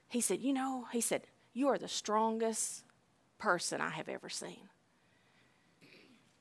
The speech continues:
And I said, "Well, <laughs> it's because of the word. It's because of Jesus Christ." I mean, this person's a believer.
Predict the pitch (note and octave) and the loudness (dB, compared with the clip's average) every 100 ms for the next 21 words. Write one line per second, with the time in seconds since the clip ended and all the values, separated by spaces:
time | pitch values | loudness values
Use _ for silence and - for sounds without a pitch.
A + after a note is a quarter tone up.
0 | _ E3+ F3 E3 - E3 - - - _ | _ -2 0 0 0 0 -2 -6 -20 _
1 | _ _ _ _ - - _ - F3+ E3+ | _ _ _ _ -20 -20 _ -6 4 6
2 | F3+ A3+ F#4+ - - - - _ _ - | 8 8 6 0 -14 -20 -20 _ _ -12
3 | - - _ - C#4 D4+ - G#4 A#4 - | -12 -16 _ 2 4 4 6 6 8 8
4 | - - - - - - - - - F3+ | 6 2 -6 -10 -20 -20 -16 -16 -4 0
5 | F3 - D#3 - F#3 F3+ F#3+ F#3+ F#3+ F3 | 2 0 0 -2 0 4 4 4 0 0
6 | D#3+ D3+ D#3+ D#3 - _ _ _ _ _ | 0 0 -2 -6 -12 _ _ _ _ _
7 | _ _ _ _ _ _ F#3+ F#3+ - F3+ | _ _ _ _ _ _ 2 2 4 2
8 | - G3+ G3 G#3 F3+ F3+ F3 E3+ D3+ - | 2 4 4 4 0 -2 -2 -2 -4 -4
9 | - D3+ D#3+ G3 C#4 - - C#4+ B3+ A3 | 0 0 2 2 4 4 6 4 4 0
10 | F#3 F3+ G3 F#3+ D#3 E2+ | 0 4 6 6 2 -4